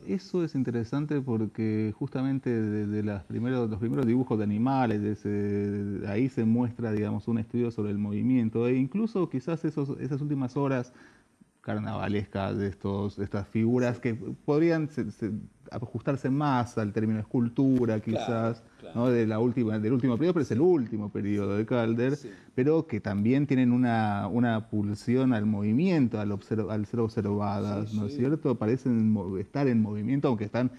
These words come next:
Speaker 1: es así, quietas.
Speaker 2: Sí, porque tienen una gestualidad que es como la detención de un movimiento. La escultura, por supuesto, la escultura clásica, o muchas esculturas, las que no son abstractas, las que a veces son figurales,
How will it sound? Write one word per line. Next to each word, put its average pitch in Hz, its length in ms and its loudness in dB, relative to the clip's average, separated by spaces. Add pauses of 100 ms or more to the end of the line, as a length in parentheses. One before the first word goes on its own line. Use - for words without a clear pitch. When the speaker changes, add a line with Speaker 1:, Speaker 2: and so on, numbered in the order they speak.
(120)
Speaker 1:
es 120 160 0
así, 127 480 2
quietas. 101 560 0
Speaker 2:
Sí, 175 420 -2
porque 127 200 -6
tienen 165 260 -4
una 147 140 -6
gestualidad 131 920 -4
que 123 140 -6
es 127 80 -8
como 123 240 -10
la 120 80 -4
detención 127 720 -4
de 117 60 -10
un 104 40 -12
movimiento. 104 580 -12 (580)
La 180 120 -6
escultura, 185 720 -2
por 113 140 -8
supuesto, 110 360 -16
la 87 60 -18
escultura 107 340 -12
clásica, 101 560 -14
o 98 120 -12
muchas 135 320 -12
esculturas, 113 580 -12 (960)
las - 140 -12
que 120 80 -10
no 135 80 -6
son 143 120 -6
abstractas, 101 520 -6
las 101 120 -14
que 120 100 -12
a - 20 -8
veces 156 220 -8
son 151 180 -8
figurales, 113 680 -8